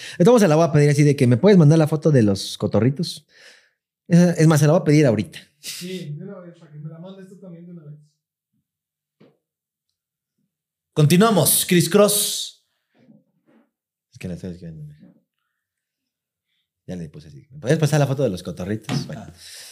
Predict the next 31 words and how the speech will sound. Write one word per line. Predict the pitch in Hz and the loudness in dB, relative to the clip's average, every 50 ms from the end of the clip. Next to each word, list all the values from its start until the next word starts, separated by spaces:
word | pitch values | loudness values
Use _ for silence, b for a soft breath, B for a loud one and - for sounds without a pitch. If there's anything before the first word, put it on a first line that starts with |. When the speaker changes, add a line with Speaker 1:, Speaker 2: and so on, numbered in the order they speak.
| B B B B B B | B B B B B B
Speaker 1:
Entonces, | 143 - 151 156 160 170 156 | -4 0 2 4 4 4 4
este, | 156 139 - 147 - - | 2 2 0 -4 -2 0
ese | 165 165 202 180 | 0 2 4 4
se | 165 180 | 4 4
hizo | 170 190 185 | 4 4 4
bien | 180 180 180 | 6 6 6
amigo | 175 165 165 165 160 156 196 170 | 6 6 6 6 6 4 4 2
y | - 135 | 2 0
como | 110 135 120 117 113 | 2 4 4 4 4
que | - 120 | 4 4
el | 117 120 | 4 4
otro | 123 - 147 139 139 143 - | 4 4 4 2 2 2 0
le | - 113 110 107 | 0 2 4 4
entendió, | 107 107 101 113 110 113 117 117 117 123 139 143 139 135 | 4 2 2 2 2 2 4 4 6 6 6 6 4 2
así | 120 113 123 | 0 -4 -4
como | 123 135 123 110 104 | -4 -2 -2 -2 -2
de, | 101 104 104 | -2 -2 0
"Ah, | 123 160 | 0 2
no | 175 185 | 2 4
mames, | 190 190 196 180 | 4 6 4 4
ese | - 180 | 4 4
güey | 175 180 180 | 2 2 2
te | - - 143 | -2 -4 0
sacan". | 160 170 170 135 175 165 165 | 0 0 2 2 2 2 2
Speaker 3:
No, | 175 | 2
esos | 170 170 - | 0 -2 -2
güeyes | 381 196 190 | -2 0 2
son | 202 202 185 | 4 6 6
buenos. | 180 196 208 214 202 190 185 - | 6 6 6 4 2 2 0 -2
Speaker 1:
"Sí, | 269 320 320 | -4 -4 -4
déjate". | 339 320 - 277 285 - 269 269 269 | -2 -2 -2 -2 -2 -2 -6 -6 -6